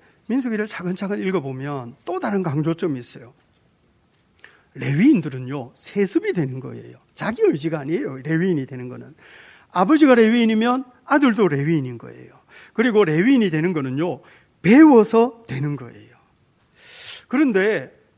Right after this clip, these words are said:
민수기 앞부분에서 하나님의 군대를 세우고 하나님의 군대의 영적인 질서를 유지하는데 레위인이 중요하다,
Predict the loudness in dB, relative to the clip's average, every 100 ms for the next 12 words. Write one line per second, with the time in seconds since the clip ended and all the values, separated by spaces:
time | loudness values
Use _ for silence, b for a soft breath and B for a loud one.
0 | -8 -6 -6 -8 -8 -10 -12 -12 -6 -4
1 | -2 -4 -6 -8 -10 -8 -4 -4 -6 -8
2 | -8 -6 -6 -6 -8 -6 -8 -8 -8 -8
3 | -6 -6 -6 -6 -6 -4 -4 -6 -6 -10
4 | -10 -10 -8 -8 -12 -8 -6 -6 -8 -6
5 | -2 2 2 2 0 2 2 0